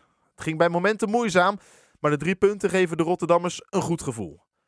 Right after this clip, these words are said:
In de tweede speelronde leidt Feyenoord het eerste puntenverlies van dit seizoen. De Rotterdammers spelen met nul nul gelijk. Thuis tegen Heerenveen, doelman Andries Noppert keept vooral een sterke wedstrijd. Thuisduel met de Vriezen is het laatste van Frederik Uisnes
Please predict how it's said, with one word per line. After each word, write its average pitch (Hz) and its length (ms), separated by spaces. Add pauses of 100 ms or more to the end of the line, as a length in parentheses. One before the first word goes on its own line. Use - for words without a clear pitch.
(560)
In 160 100
de 160 80
tweede 220 260
speelronde 208 500
leidt 180 240
Feyenoord 185 340
het 175 120
eerste 190 300
puntenverlies 160 640
van 131 120
dit 127 140
seizoen. 107 400 (220)
De 113 80
Rotterdammers 156 420
spelen 160 280
met 151 120
nul 185 320
nul 196 180
gelijk. 175 420 (440)
Thuis 165 280
tegen 160 240
Heerenveen, 156 680
doelman 156 400
Andries 190 380
Noppert 208 400 (440)
keept - 180
vooral 107 220
een 98 60
sterke 120 380
wedstrijd. 98 520 (260)
Thuisduel 160 380
met 175 120
de 175 60
Vriezen 196 300
is 175 80
het 160 80
laatste 190 360
van 202 120
Frederik 208 380
Uisnes 185 460